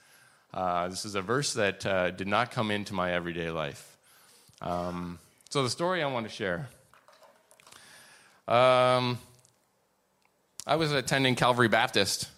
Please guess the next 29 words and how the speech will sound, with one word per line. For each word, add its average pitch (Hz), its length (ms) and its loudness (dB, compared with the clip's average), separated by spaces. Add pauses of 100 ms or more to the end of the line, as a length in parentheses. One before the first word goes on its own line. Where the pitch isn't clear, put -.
(300)
uh, 208 120 4
just 123 180 0
a 107 40 -2
couple 101 280 0
years 90 240 -2
ago 90 320 2 (1000)
when - 160 2
I 107 100 6
was 104 460 0 (520)
around 151 300 2
twenty-ish, 107 480 2
maybe 151 220 0
just 117 180 -4
before 101 260 -2
twenty. 90 440 -2 (800)
Um, 95 540 0 (300)
yes, 110 280 0
I 104 80 0
grew 107 160 -4
up 104 80 -4
in 107 80 -6
the 101 40 -2
Baptist 95 440 -2
church, - 440 -4
and 95 180 -2
yes, 95 260 2
I 95 60 2
do 92 160 -2
have 92 300 -2